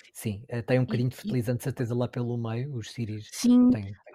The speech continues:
Speaker 1: lá, sim.
Speaker 2: algumas têm
Speaker 1: São
Speaker 2: também, tipo,
Speaker 1: crescidos.
Speaker 2: bolas pequeninas de argila, ah,
Speaker 1: Certo.
Speaker 2: faz com que fique mais arejado e,
Speaker 1: Uhum.
Speaker 2: hum, também ponho fibra de coco às vezes para
Speaker 1: Uhum.
Speaker 2: ajudar na, hum,
Speaker 1: Na retenção.
Speaker 2: moist-,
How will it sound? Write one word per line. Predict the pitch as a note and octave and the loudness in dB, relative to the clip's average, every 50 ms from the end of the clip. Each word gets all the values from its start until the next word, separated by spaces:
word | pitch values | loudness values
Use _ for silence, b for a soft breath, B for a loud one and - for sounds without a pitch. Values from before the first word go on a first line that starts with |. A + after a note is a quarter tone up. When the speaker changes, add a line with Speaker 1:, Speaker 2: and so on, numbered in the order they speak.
| G#3+ | 6
Speaker 1:
lá, | G#3+ A3 G#3 | 6 8 6
sim. | A3+ A#3 - | 4 2 4
Speaker 2:
algumas | A#3 A3+ A#3 G#3+ - | 4 2 2 0 -2
têm | - - A3+ A3 A3 A3 A3 G#3+ A3 A3 G#3+ G#3+ G#3+ G#3+ G#3+ G#3+ G#3+ | 0 2 2 2 2 2 2 2 2 2 2 0 0 0 -2 -2 0
Speaker 1:
São | |
Speaker 2:
também, | - A#3 A3 G#3 G#3+ G#3+ | 0 2 2 2 0 0
tipo, | - A3+ A#3 G#3+ G3+ G3+ | -2 -4 -6 -6 -6 -4
Speaker 1:
crescidos. | |
Speaker 2:
bolas | G3+ A3 G#3+ G#3+ G#3+ - | -2 0 2 2 0 -2
pequeninas | - _ - A#3+ A3+ - A3 G#3+ G#3+ G#3 | -4 _ -2 -2 -2 0 0 -2 -4 0
de | - F#3+ | -2 -2
argila, | F#3+ F#3+ F#3 A#3 C4 C4 C4 C4 C4+ C4+ C#4+ D4+ - B B B B B B B - - | -2 -2 -2 -2 -2 -2 -2 -2 -2 -2 -4 -6 -8 B B B B B B B -2 0
ah, | A#3 | 2
Speaker 1:
Certo. | A#3 A#3 A3+ A3 A3 A3 G#3+ G#3 | 2 4 4 2 2 2 0 -2
Speaker 2:
faz | - - G3+ F#3+ - | 0 0 0 0 0
com | - G3+ G3+ F#3 | -2 -6 -6 -6
que | - _ - | -8 _ -14
fique | - G#3 G3 - - | -12 -12 -12 -6 -2
mais | G#3 G3+ G3 G3 G3 G3 | 0 0 2 2 2 2
arejado | G3+ G3 F#3+ F#3+ F#3+ F#3+ G#3+ A3 A#3 A#3+ A#3+ B3 A#3+ A#3 B3+ B3+ C4 B B B B B B B _ _ _ _ - | 0 -2 -2 -6 -4 -4 -2 -2 -2 0 0 -2 -2 -4 -6 -10 -10 B B B B B B B _ _ _ _ -4
e, | A#3+ A#3 - B3+ C4 | -2 -2 0 0 2
Speaker 1:
Uhum. | C4+ C4+ C4 C4 | 2 2 2 2
Speaker 2:
hum, | C4 B3 - _ | 0 -2 -4 _
também | - A#3+ A#3+ A#3+ A#3+ A#3+ B3 A#3+ - | 0 0 2 2 0 0 -2 -2 -2
ponho | B3 A#3 G#3 G3 G3+ | -2 -2 -2 -2 -4
fibra | - - B3+ B3 A#3 A#3 A3+ G#3+ | -4 -4 -4 -2 0 0 -2 -2
de | - - | -4 -6
coco | - F#3+ F3 F3 - D#3 | -6 -6 -6 -4 -6 -8
às | E3 E3 | -10 -8
vezes | E3 F3+ G3+ B3+ F4 - - - - _ _ _ _ _ _ _ _ _ _ _ _ _ _ _ _ _ _ _ _ _ - - - - A2+ | -6 -6 -6 -6 -6 -10 -12 -18 -18 _ _ _ _ _ _ _ _ _ _ _ _ _ _ _ _ _ _ _ _ _ -20 -16 -8 -6 -4
para | A2 F#3+ F#3+ | -2 -2 -2
Speaker 1:
Uhum. | |
Speaker 2:
ajudar | G#2 G2+ G#2+ - F#3 F#3 F#3+ | -2 -2 -2 -2 -4 -2 -4
na, | F#3+ F#3+ F#3+ F#3 F#3 F3+ F3+ F3+ F3+ F#3 F#3+ | -4 -4 -4 -4 -6 -6 -6 -8 -8 -8 -8
hum, | F#3+ G3 F#3+ G3 - - - - _ _ _ _ _ _ _ _ _ _ _ _ _ _ _ _ _ _ _ _ | -10 -10 -10 -10 -12 -12 -16 -18 _ _ _ _ _ _ _ _ _ _ _ _ _ _ _ _ _ _ _ _
Speaker 1:
Na | - B2+ B2 | -2 -2 -2
retenção. | - - - B2+ A#2+ - - - G#2+ F#2+ F#2 - | -2 0 2 2 2 2 -2 -6 -4 -4 -4 -2
Speaker 2:
moist-, | F3+ F3+ - - | -2 -4 -4 -8